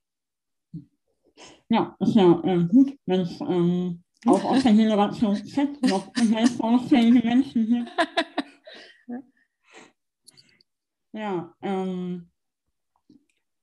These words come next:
Speaker 1: ich hab tatsächlich auch, äh, relativ gegenteilige Erfahrungen gemacht, ähm, bei meiner vorangegangenen Arbeitsstelle, wo man nicht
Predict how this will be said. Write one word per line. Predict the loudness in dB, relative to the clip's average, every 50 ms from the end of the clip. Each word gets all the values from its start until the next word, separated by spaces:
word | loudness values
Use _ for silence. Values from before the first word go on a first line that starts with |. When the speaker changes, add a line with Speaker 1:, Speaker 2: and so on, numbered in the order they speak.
| _ _ _ _ _ _ _ _ _
Speaker 1:
ich | -12 -8 -8 -8
hab | -8 -6 -4
tatsächlich | -4 -4 -4 -2 -4 -4 -2 -4 -4 -4 -6 -10 _
auch, | -4 -2 0 0 -2 -2 -4 -10 -18 -16 -12
äh, | -8
relativ | -6 -4 -4 -4 -4 -2 -2 -2 -2 -2 0 -2 -2 -2 -4 -10
gegenteilige | -12 -10 -8 -8 -4 0 2 2 4 2 0 -4 -4 -6 -6 -4 -2 -2 -2 -4
Erfahrungen | -4 -6 -8 _ -6 -4 -4 -4 -4 -4 -4 -4
gemacht, | -4 -4 -4 -6 -6 -8 -10 _ _ _ -12
ähm, | -8 -6 -4 -2 -2 -2 -2 -2 -4 -6 -12 -18 _ _ _ _ _ _
bei | -6 -4 -4
meiner | -2 -2 -4 -4
vorangegangenen | -6 -6 -6 -6 -2 -2 0 0 0 0 -2 -4 -6 -6 -8 -8 -10 -10 -10 -10 -12 -14 -16 -18 _ _ _ _ _
Arbeitsstelle, | -4 -2 -2 0 0 -2 -4 -6 -10 -12 -10 -8 -4 -2 0 0 0 0 -2 -6 -12 -20 _ _ _ _ _ _ _ _ _ -2
wo | 0 2 2
man | 2 0 -2 -4 -6 -10 -16 _ _ _ _ _ _ _ _ _ _ _ _
nicht | -14 -14 -12 -8 -4 -2 -2 -4 -4 -10